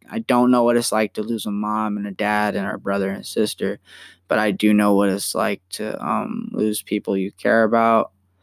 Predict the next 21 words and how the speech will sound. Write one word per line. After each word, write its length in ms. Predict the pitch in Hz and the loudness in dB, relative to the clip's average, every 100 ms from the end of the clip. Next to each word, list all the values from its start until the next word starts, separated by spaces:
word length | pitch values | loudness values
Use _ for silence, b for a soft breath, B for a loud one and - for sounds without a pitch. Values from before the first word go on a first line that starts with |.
| _ _ _ _ _ | _ _ _ _ _
Um, 680 | 67 104 104 101 101 104 107 | -2 0 2 2 0 0 0
but 180 | 107 101 | 0 0
I, 160 | 110 | 0
I 220 | 110 98 | 0 -2
cou-, 200 | 107 - | -2 -2
I 120 | - 117 | -2 -2
can't 260 | 120 104 | -2 -2
even 180 | 98 95 | -2 -4
imagine 440 | 95 104 98 - 95 | -4 -2 -4 -4 -8
what 140 | 104 | -4
they're 160 | 95 101 | -4 -4
going 380 | 104 - - | -4 -4 -8
through 200 | - 57 | -8 -6
right 240 | 55 50 - | -4 -6 -6
now. 280 | - - - | -10 -10 -10
It's 180 | - - | -10 -10
just 280 | - - | -8 -8
terrible. 540 | - 104 101 - - 139 - _ _ b b b b b 78 | -4 -2 -2 -4 -8 -8 -16 _ _ b b b b b 0
Um, 760 | 113 117 113 104 113 131 b b b b _ _ _ _ _ _ _ _ _ _ _ _ _ 139 | 4 4 4 2 -2 -12 b b b b _ _ _ _ _ _ _ _ _ _ _ _ _ -4
Barack 400 | 139 139 131 - | 2 4 4 4
Obama 720 | 131 120 120 120 117 110 | 2 4 2 0 -2 -4